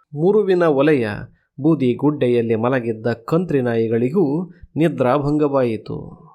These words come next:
ಕರೆಯುವ ಕೊಟ್ಟಿಗೆಗೆ ಮುರು ಹಾಕುವ ಕರ್ತವ್ಯಕ್ಕೆ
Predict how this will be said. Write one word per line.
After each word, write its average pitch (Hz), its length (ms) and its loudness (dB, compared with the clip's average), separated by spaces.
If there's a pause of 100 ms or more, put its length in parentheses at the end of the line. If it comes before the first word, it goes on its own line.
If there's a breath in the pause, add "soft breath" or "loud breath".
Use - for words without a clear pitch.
(340)
ಕರೆಯುವ 123 520 2
ಕೊಟ್ಟಿಗೆಗೆ 110 1040 -4 (340)
ಮುರು 208 260 4
ಹಾಕುವ 151 500 0
ಕರ್ತವ್ಯಕ್ಕೆ 120 1040 -4